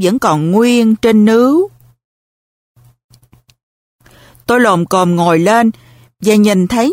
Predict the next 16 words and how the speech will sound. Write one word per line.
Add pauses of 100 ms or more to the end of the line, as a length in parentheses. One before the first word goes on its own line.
những
mặt
người
lố
nhố
từ
trên
bục
cao
ngó
xuống
lao
xao. (1600)
"Tôi
không
sao,"